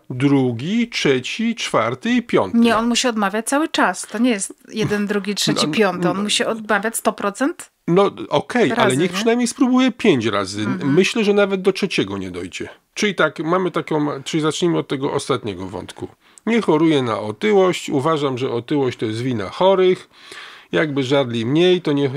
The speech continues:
Speaker 1: to by w ogóle nie było problemu choroby
Speaker 2: Mhm.
Speaker 1: otyłościowej. W związku z czym wdrażam eksperyment. Od dzisiaj, jak,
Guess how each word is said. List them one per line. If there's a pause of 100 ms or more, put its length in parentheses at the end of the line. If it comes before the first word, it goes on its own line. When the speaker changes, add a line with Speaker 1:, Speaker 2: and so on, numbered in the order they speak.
(160)
Speaker 1:
to
by
w
ogóle
nie
było
problemu
choroby
Speaker 2:
Mhm.
Speaker 1:
otyłościowej. (380)
W
związku
z
czym (680)
wdrażam
eksperyment. (500)
Od
dzisiaj, (840)
jak,